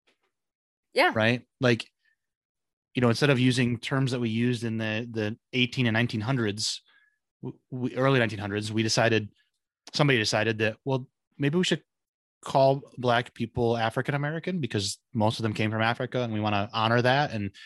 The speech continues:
Speaker 2: or, or they said, "Call us this." Like, I don't, I don't know where it came from exactly, but I was like, "Okay, that seems to be, like, a pretty decent term to start using." And so we did.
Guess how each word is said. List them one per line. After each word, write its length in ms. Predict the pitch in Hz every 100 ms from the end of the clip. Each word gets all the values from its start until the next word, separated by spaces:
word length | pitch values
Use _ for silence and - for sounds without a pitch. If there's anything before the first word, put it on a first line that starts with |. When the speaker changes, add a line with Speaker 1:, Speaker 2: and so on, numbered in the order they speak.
| - _ -
Speaker 2:
or, 140 | 123
or 220 | 123 127 117
they 200 | 120 139
said, 320 | - 131 117 -
"Call 200 | 120 127
us 140 | 143 -
this." 320 | 151 - -
Like, 180 | 123 - 143
I 40 |
don't, 140 | 156 - -
I 60 |
don't 80 | 165
know 60 | 156
where 120 | 147
it 60 |
came 100 | 151
from 120 | 135 120
exactly, 320 | 123 165 131
but 80 | 135
I 20 |
was 100 | 127
like, 120 | 131
"Okay, 240 | - 170 - _ _ _ _ -
that 160 | 165 175
seems 260 | 196 196
to 60 | 139
be, 120 | 139
like, 180 | 117 117
a 40 |
pretty 320 | - 131 113 - -
decent 320 | 120 117 131 -
term 220 | 123 117
to 80 | 117
start 200 | - 110
using." 380 | 196 160 90 82 120
And 120 | 120
so 120 | 139
we 180 | 127 135
did. 360 | 127 151 95